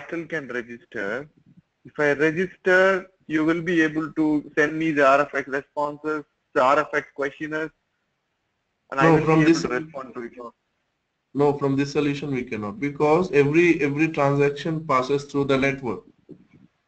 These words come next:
Speaker 1: Okay,
Speaker 2: See,
Speaker 1: fine.
Speaker 2: here,
Speaker 1: I got
Speaker 2: when
Speaker 1: it.
Speaker 2: we
Speaker 1: So that
Speaker 2: when I'm
Speaker 1: means
Speaker 2: creating, yeah, when I'm creating sourcing project also, it is, uh, it is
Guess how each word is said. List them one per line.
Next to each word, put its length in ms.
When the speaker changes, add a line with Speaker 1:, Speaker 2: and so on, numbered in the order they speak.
Speaker 1:
Okay, 220
Speaker 2:
See, 260
Speaker 1:
fine. 140
Speaker 2:
here, 260
Speaker 1:
I 100
got 180
Speaker 2:
when 20
Speaker 1:
it. 60
Speaker 2:
we 40
Speaker 1:
So 100
that 180
Speaker 2:
when 40
I'm 140
Speaker 1:
means 140
Speaker 2:
creating, 400
yeah, 380
when 200
I'm 180
creating 460
sourcing 460
project 400
also, 520
it 160
is, 300
uh, 300
it 160
is 240